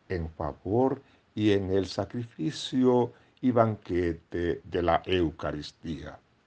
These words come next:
y que ello se traduzca en una vida cristiana transformada por el amor. Jesús es el Cordero de Dios.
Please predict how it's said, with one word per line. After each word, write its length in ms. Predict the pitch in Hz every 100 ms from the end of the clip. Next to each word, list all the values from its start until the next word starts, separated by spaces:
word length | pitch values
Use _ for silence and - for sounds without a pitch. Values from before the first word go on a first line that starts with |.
| _ _ _ _ _
y 120 | 92
que 300 | - 90 117
ello 200 | 135 131
se 200 | 113 117
traduzca 800 | 110 104 104 156 - _ - - _ _ - _ -
en 240 | 85 104
una 260 | 151 131 90
vida 440 | 95 139 123 95
cristiana 880 | 104 87 - - 107 107 104 101 98 _ _ _
transformada 1120 | 95 92 85 - 85 80 76 95 110 110 107
por 320 | - 107 107
el 120 | 101
amor. 600 | 104 101 98 76 - - - _ - _ _ _ _ _ _ _ _ - _ _
Jesús 580 | 139 135 156 160 - _ _ _ _ _
es 320 | 151 160 - -
el 220 | 127 117
Cordero 600 | 123 107 90 165 151 117
de 140 | 98
Dios. 580 | 78 120 - - -